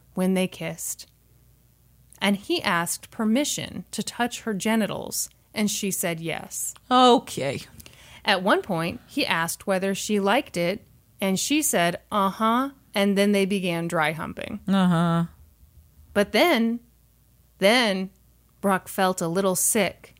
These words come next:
Speaker 1: He got up, and these two men were, like, right there.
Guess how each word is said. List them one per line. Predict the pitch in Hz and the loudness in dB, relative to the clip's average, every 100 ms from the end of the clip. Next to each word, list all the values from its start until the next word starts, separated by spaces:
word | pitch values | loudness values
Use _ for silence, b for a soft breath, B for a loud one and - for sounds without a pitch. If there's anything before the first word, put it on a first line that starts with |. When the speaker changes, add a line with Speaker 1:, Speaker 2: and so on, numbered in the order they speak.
| _ _ _ _ | _ _ _ _
Speaker 1:
He | - 190 | -6 -4
got | 175 175 214 | 0 2 2
up, | 180 247 - _ _ _ _ _ - | 0 -2 -12 _ _ _ _ _ -4
and | 202 214 | 2 4
these | 202 - | 4 2
two | - - 285 277 | -2 4 8 8
men | 240 349 415 185 | 8 6 4 4
were, | 190 | 4
like, | 190 180 190 b b b | 6 4 2 b b b
right | 214 214 233 285 - | 2 6 8 6 4
there. | 220 339 330 139 107 | 4 6 6 4 -2